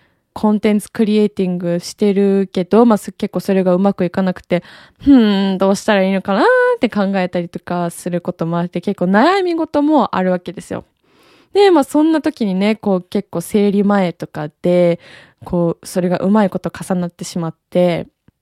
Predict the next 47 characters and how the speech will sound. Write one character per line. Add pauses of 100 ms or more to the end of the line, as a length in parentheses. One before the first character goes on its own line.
(120)
な
ん
て
い
う
の
か
な、
も
う
メ
ン
タ
ル
が (100)
ぐ
っ
ち
ゃ
ん
ぐ
っ
ち
ゃ
ん
に
な
る
な
ん
て
こ
と
も
全
然
あ
る
か
ら
ね。 (840)
ま
あ、
そ
ん
な
時